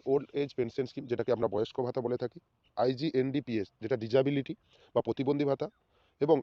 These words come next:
আরও দুটো রয়েছে, ইন্দিরা গান্ধী উইডো পেনশন স্কিম, যেটা বিধবা ভাতা বলে থাকি, এবং এনএফবিএস, ন্যাশনাল ফ্যামিলি বেনিফিট স্কিম। চারটে স্কিম রয়েছে, আপনি all central scheme এই অপশনটায় ক্লিক করবেন, তাহলে সব স্কিম দেখাবে। এবং এরিয়া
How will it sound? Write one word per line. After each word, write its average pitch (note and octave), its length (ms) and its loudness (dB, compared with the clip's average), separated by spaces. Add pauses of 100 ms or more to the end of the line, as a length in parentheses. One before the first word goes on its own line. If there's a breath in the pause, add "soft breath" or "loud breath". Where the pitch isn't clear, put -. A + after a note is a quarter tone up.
(100)
আরও D3 180 6
দুটো D#3 200 0
রয়েছে, C#3+ 260 2 (500)
ইন্দিরা C3+ 320 2
গান্ধী D3+ 240 2 (120)
উইডো C#3 260 0
পেনশন B2 340 -2
স্কিম, G2 240 -10
যেটা C#3 220 2
বিধবা C3+ 260 4
ভাতা B2+ 200 2
বলে A#2+ 160 2
থাকি, C3 160 -8 (120)
এবং D3 100 -2 (160)
এনএফবিএস, A#2 540 -2 (300 soft breath)
ন্যাশনাল D#3 460 0
ফ্যামিলি C#3 320 0
বেনিফিট A#2+ 320 0
স্কিম। G#2 160 -4 (340 soft breath)
চারটে A#2 280 -2
স্কিম D3 220 -6
রয়েছে, C#3+ 180 0 (120)
আপনি B2 120 -4 (100)
all B2 200 4
central B2 340 -4
scheme D3+ 200 -6 (300 soft breath)
এই E3 120 8
অপশনটায় B2+ 380 2
ক্লিক D#3+ 200 -2
করবেন, F#2+ 240 0
তাহলে C#3 220 2
সব B2+ 160 2
স্কিম D3 220 -4
দেখাবে। A#2+ 220 -2 (440 soft breath)
এবং E3 140 2 (160)
এরিয়া F3+ 180 6